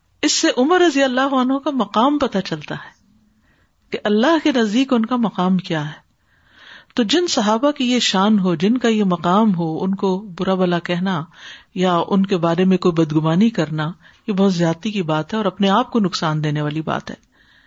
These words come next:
تیسری بات یہ کہ نبی صلی اللہ علیہ وسلم نے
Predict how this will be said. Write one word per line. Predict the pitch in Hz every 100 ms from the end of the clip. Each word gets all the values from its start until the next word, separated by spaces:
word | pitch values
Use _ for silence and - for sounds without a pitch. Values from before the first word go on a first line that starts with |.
| _ _ _ _ _ _ _ _ _
تیسری | - 330 349 370
بات | 320 311 294
یہ | 302 339 - _
کہ | 247
نبی | 240 262
صلی | 320 285 254
اللہ | 240 247 247
علیہ | 220
وسلم | 214 196 196 196 240
نے | 214 196